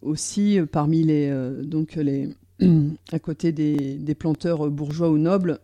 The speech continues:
il y a aussi, euh, des, des,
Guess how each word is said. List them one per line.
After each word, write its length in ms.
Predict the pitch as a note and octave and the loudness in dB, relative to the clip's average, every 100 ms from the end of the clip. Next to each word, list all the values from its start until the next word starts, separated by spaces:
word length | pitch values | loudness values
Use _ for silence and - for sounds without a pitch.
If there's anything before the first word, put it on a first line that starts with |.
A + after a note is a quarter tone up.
| _ | _
il 80 | - | -4
y 80 | D#3 | -2
a 60 | D3+ | 0
aussi, 380 | D3 - F#3+ | -2 -2 0
euh, 580 | F3+ D#3+ D3+ C#3 B2+ G#2+ - - | 2 2 0 -2 -4 -6 -12 -16
des, 560 | A#3+ A#3+ D3 D#3 D#3 D3 C3 - - _ _ _ _ _ _ _ _ _ - - | -16 -14 -4 0 2 2 -2 -6 -16 _ _ _ _ _ _ _ _ _ -20 -6
des, 480 | D#3 D3 C#3+ C3 | -2 0 -2 -4